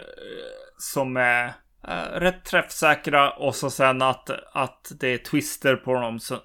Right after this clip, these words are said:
på något sätt, att, att det här, men vänta nu, eh, att jag får känslan av att så här bara, men vänta nu, att bli drogad på, ute på krogen, eh, och inte ha koll på sin drink,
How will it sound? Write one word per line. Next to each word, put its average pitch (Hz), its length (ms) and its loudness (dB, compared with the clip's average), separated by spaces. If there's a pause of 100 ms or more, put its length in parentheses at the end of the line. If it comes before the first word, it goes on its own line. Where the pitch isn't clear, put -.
(100)
på 143 100 -2
något 135 140 0
sätt, - 300 -4
att, 127 240 -4
att 131 280 -2
det 143 80 6
här, 117 340 4 (200)
men 147 240 4
vänta 180 340 4
nu, 117 280 4 (340)
eh, 131 220 0 (120)
att 143 160 0
jag - 120 6
får 156 160 8
känslan 151 560 6
av 127 140 8
att 120 100 4
så - 100 -2
här 120 80 2
bara, 117 260 -8
men 143 180 2
vänta 165 360 6
nu, 117 240 -2
att 127 220 2
bli 151 120 4
drogad 151 720 4
på, - 180 -10
ute - 280 -2
på - 100 -12
krogen, 147 800 4 (580)
eh, 139 300 -2
och 156 180 4
inte 123 240 2
ha 135 180 8
koll 147 200 4
på - 140 -8
sin 131 240 -2
drink, 143 420 2